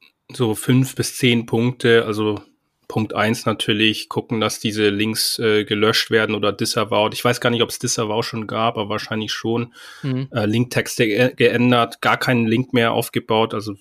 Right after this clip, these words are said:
Speaker 1: ich war, ich bin ja mit Linkaufbau echt groß geworden, ne? Ich war ja wirklich so der Link-Ninja damals und,
Speaker 2: Mhm.
Speaker 1: ähm,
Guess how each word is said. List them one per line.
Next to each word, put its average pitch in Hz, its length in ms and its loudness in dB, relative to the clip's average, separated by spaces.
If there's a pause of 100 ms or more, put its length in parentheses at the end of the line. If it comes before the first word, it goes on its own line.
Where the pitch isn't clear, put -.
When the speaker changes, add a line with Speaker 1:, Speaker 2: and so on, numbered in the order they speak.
(280)
Speaker 1:
ich - 240 -6
war, 131 160 2
ich - 120 -8
bin 135 100 0
ja 131 80 4
mit 120 140 -2
Linkaufbau 120 480 -2
echt 107 160 -6
groß 117 260 -4
geworden, 101 460 -6
ne? 107 100 -4
Ich - 160 -8
war 110 100 0
ja 104 120 0
wirklich 110 280 -6
so 110 100 -10
der 110 100 2
Link-Ninja 110 680 0
damals 110 500 2
und, 107 280 -4
Speaker 2:
Mhm. 110 60 4
Speaker 1:
ähm, 107 260 -2